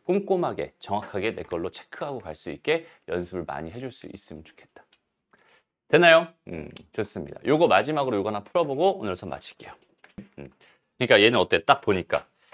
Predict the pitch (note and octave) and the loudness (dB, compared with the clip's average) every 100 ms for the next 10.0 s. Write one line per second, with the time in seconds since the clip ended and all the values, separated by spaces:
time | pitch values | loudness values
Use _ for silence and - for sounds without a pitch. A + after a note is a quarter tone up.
0 | - _ _ - G2+ F#2+ F#2 F2+ F2+ F2+ | -20 _ _ -2 4 4 4 2 2 2
1 | F2 F2 G#2+ D3+ B2 E2+ - F2+ D2+ B2+ | 4 4 2 4 4 4 4 2 2 -2
2 | G#2+ A#2+ D3+ D3 C3 F#2+ A2+ A#2+ C3+ A2 | 0 2 0 -2 -2 2 2 2 0 0
3 | F#2+ A#2+ C#3+ D#3 C#3 B2 A#2 A2 G#2+ G2 | 0 -2 -2 -2 -2 -2 -2 -2 -2 -4
4 | F#2+ G2 F2 F2 D#2+ E2 G#2+ - - D#3 | -6 -6 -4 -2 -2 0 -2 -2 -4 -2
5 | C#3+ C3 A#2 A2+ - F2+ G2+ G#2 G#2+ A#2+ | -2 -2 -4 -6 -8 -6 -4 -4 -6 -8
6 | G#2+ F#2 G#2+ A#2+ - B2+ G#2+ F#2 D#2+ E2 | -6 -4 -4 -4 -4 -2 -2 -4 -6 -8
7 | D#2+ D#2 G#2 - - _ F#2 G2+ - C#3+ | -8 -4 -4 -4 -16 _ 2 2 0 -4
8 | A#2+ G#2+ G2 G2 - - C#3+ E3 F3 E2+ | -2 -2 -2 -8 -10 -6 -4 -4 -4 -6
9 | D#2 G2 - A2 G2+ G2 F2 E2 A2 D2+ | -4 -6 -6 -8 -6 -8 -10 -2 0 0